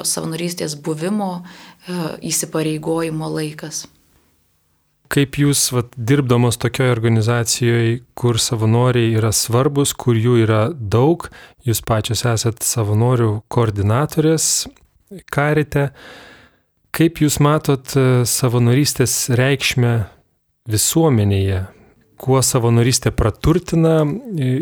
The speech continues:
Speaker 2: ir kokie yra, nežinau, grožis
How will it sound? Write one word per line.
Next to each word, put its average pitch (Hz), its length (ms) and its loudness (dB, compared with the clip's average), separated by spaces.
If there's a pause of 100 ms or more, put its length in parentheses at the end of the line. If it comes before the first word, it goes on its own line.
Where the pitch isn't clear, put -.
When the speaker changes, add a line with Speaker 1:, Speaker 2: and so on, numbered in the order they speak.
(120)
Speaker 2:
ir 127 160 -2 (480)
kokie 139 480 0 (480)
yra, 123 400 0
nežinau, 123 560 0 (1080)
grožis 127 1120 2